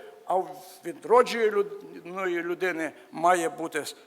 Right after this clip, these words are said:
саме так. І, звичайно, не буде тоді необхідності говорити про поведінку. Бо поведінка буде на самому високому рівні, брати і сестри.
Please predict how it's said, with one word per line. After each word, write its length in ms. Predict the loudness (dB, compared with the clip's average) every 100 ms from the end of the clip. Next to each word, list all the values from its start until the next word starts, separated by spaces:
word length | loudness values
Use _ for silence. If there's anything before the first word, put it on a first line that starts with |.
| _ -12
саме 460 | -10 -8 -8 -8
так. 320 | -8 -6 -6 -6
І, 80 | -4
звичайно, 640 | 0 2 6 6 6 2
не 100 | -2
буде 280 | -2 0 -2
тоді 300 | -2 -2 -2
необхідності 720 | 0 0 0 -4 -2 -4 -2
говорити 560 | -4 -2 0 2 2 -2
про 180 | -4 -6
поведінку. 680 | -6 -6 -6 -6 -8 -10 -20 _ _ -20 -8
Бо 140 | 2 6
поведінка 600 | 8 6 6 4 6 4
буде 320 | 4 4 6
на 140 | 6
самому 600 | 2 4 6 6 6 4
високому 680 | 4 4 6 4 4 0 0
рівні, 340 | 2 0 -2 -10
брати 280 | -12 -14
і 60 | -14
сестри. 360 | -16 -18 -20